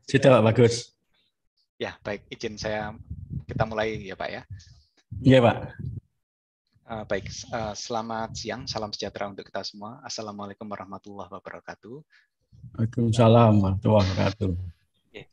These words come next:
Speaker 2: Eh, Bapak Ibu yang saya hormati, terima kasih atas kehadirannya. Kita hari ini ada di hari ketiga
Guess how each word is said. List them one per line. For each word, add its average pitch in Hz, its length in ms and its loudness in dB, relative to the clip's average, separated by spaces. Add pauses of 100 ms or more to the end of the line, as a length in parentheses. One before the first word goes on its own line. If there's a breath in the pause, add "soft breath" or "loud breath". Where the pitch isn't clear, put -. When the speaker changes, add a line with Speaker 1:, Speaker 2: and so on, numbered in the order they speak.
(440)
Speaker 2:
Eh, 101 320 -6
Bapak 104 240 -6
Ibu 135 160 -12
yang 113 160 -6
saya 101 480 -8
hormati, 135 560 -14
terima 98 240 -10
kasih 131 400 -12
atas 92 640 -6
kehadirannya. 95 640 -10 (560 loud breath)
Kita 110 560 -6
hari 104 440 -12
ini 117 120 -14
ada 104 160 -8 (160)
di 95 160 -16
hari 104 240 -10
ketiga 117 640 -10